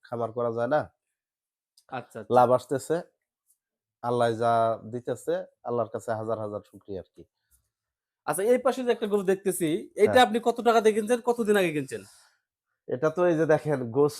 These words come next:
Speaker 1: গোস, গোসটা হইছে কি,
Speaker 2: <laughs>
Speaker 1: ঠিক
Speaker 2: গোসটা
Speaker 1: আছে?
Speaker 2: কিন্তু অস্থির, হ্যাঁ?
Speaker 1: হ্যাঁ, এটা উঁচু কম হইতেছে গরুটা, পাতালে ফেরি হইতেছে শুধু এখন।
Speaker 2: হ্যাঁ, হ্যাঁ।
Speaker 1: হ্যাঁ, শুধু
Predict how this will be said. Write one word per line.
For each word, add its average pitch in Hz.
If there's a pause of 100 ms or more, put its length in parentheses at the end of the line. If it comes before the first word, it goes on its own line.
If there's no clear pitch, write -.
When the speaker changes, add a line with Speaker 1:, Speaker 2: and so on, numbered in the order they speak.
Speaker 1:
গোস, 139
গোসটা 139
হইছে 139
কি, 196 (100)
Speaker 2:
<laughs> 180
Speaker 1:
ঠিক 170
Speaker 2:
গোসটা 208
Speaker 1:
আছে? 180
Speaker 2:
কিন্তু 160
অস্থির, 180
হ্যাঁ? 135
Speaker 1:
হ্যাঁ, 113 (400)
এটা 143 (240)
উঁচু 185
কম 196
হইতেছে 165
গরুটা, 190 (160)
পাতালে 175
ফেরি 170
হইতেছে 139
শুধু 113
এখন। 98 (240)
Speaker 2:
হ্যাঁ, 127
হ্যাঁ। 107 (100)
Speaker 1:
হ্যাঁ, 135 (100)
শুধু 151